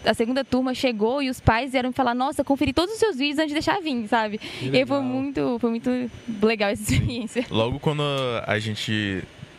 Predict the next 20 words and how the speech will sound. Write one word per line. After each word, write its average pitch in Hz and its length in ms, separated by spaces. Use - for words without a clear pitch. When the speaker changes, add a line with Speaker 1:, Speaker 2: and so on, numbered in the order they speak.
Speaker 3:
a - 60
gente 107 100
foi 117 100
pra 110 140
cápsula, 127 460
né, 117 60
ciência, 185 300
logo 131 220
assim 175 160
que 175 80
a 180 40
gente 165 100
voltou, 160 520
é... 104 600
Júlia, 123 320
que - 80
é 120 40
uma 113 200
amiga 107 240
no-, 101 160